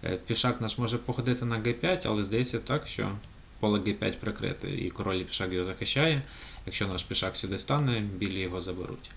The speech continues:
Але тут знову наш слон рентгеном працює. Е, тому що коли ось цей пішак забере на Г п'ять, наш слон зможе його забрати.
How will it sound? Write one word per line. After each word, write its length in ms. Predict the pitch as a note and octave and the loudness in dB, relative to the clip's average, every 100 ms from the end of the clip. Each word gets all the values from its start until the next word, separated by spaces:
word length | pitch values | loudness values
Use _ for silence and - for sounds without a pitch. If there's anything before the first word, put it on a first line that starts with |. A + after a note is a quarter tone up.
| - - - - | -14 -14 -14 -6
Але 200 | - A2+ | 0 2
тут 200 | C#3+ C3+ | 2 2
знову 420 | - F#2+ E2 F#2+ G2+ G#2+ | 2 2 0 -4 -6 -2
наш 280 | A2 - - | 2 4 4
слон 340 | D3 E3 D#3+ - | 4 4 2 2
рентгеном 680 | A#2 G#2 F2 G2 A2+ A#2 G2 - | 0 0 0 0 2 2 -2 -2
працює. 600 | F#2 F2+ - E2+ - G2+ - - - - - - | -2 0 0 0 -2 -6 -10 -16 -16 -16 -16 -8
Е, 220 | F2+ F2+ E2+ - - | -4 -2 -4 -10 -8
тому 320 | G#2 G2 G2 | -4 -2 0
що 160 | F#2+ | -2
коли 240 | - G2 F#2 | 0 2 4
ось 140 | F#2 | 2
цей 120 | G2+ | 0
пішак 340 | F2 G2 G#2 F#2+ | 2 2 2 2
забере 320 | A2 C3+ F3+ | 2 2 2
на 260 | A3+ G3 D#3+ | 2 2 2
Г 180 | D3+ | 2
п'ять, 360 | D3+ D#3 D3 - - - - | 2 2 0 -4 -14 -14 -2
наш 220 | A#2 A2+ | 4 6
слон 220 | - B2+ | 8 6
зможе 300 | G#2+ F#2+ F#2 | 6 0 0
його 220 | E2+ E2 F2 | 0 -2 -2
забрати. 460 | D#2 E2 - - | -4 -4 -8 -8